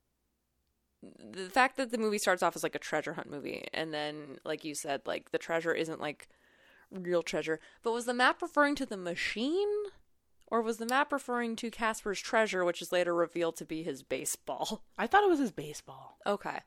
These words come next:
Speaker 2: 'Cause that's what the angel, like, gave to him, right?
Speaker 1: I think so.
Speaker 2: She, like, tossed it. See, this is the other thing. It was hard for me to fully follow.
Speaker 1: That's what I mean. I was like, "Why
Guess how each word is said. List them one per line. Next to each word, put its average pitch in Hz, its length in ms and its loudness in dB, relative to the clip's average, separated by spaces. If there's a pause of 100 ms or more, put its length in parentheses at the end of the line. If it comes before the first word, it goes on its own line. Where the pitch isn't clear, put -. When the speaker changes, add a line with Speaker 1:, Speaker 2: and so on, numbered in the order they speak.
(120)
Speaker 2:
'Cause 202 160 -2
that's 190 200 4
what 214 80 0
the - 140 4
angel, 175 280 0
like, 139 180 0
gave 139 240 0
to 143 80 -12
him, 139 240 -12
right? 156 320 -8 (120)
Speaker 1:
I 196 100 -6
think 175 300 -6
so. 302 480 -6
Speaker 2:
She, 190 100 -4
like, 175 180 0
tossed 147 400 -6
it. 208 120 -6 (200)
See, 339 140 2
this 359 120 2
is 494 140 6
the 349 60 10
other 262 160 4
thing. 147 260 -2
It 254 80 4
was 302 160 0
hard 339 220 2
for 415 60 -4
me 392 140 0
to 302 60 4
fully 226 360 -2
follow. 151 500 2
Speaker 1:
That's 440 220 0
what 494 100 8 (100)
I 392 60 8
mean. 453 240 6
I 415 60 10
was 392 120 6
like, 311 200 4
"Why 294 160 6